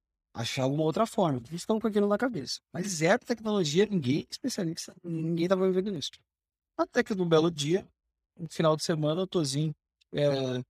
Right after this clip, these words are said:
não lembro por que direito, ele tava trabalhando no domingo lá, não que seja difícil de trabalhar no domingo, mas aquele domingo, no domingo específico,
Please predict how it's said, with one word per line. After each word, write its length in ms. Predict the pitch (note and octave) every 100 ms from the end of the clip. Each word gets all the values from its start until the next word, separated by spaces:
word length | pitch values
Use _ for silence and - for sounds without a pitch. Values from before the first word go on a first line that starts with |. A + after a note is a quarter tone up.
| _ _ -
não 120 | D#3
lembro 240 | D#3 D#3 C#3+
por 180 | D#3+
que 240 | C#3 D#3+ E3
direito, 340 | C#3 D3 D#3
ele 80 | D3
tava 200 | D3 D3
trabalhando 460 | D3+ C#3+ C#3 D3 D3
no 120 | D3
domingo 480 | D3 C#3+ C#3+ E3 D3
lá, 160 | D3 -
não 180 | F#3
que 80 | F#3+ -
seja 320 | - D#3+ C#3+
difícil 300 | C3+ F3+ D#3+
de 60 | -
trabalhar 280 | C3+ C#3+
no 60 | D3
domingo, 260 | D3 F#3 F3
mas 120 | C#3+
aquele 220 | C3 F#3+
domingo, 280 | D#3+ D3+ D3+ D3
no 160 | B2+ C#3
domingo 240 | D3 D#3
específico, 500 | - D3+ - D#3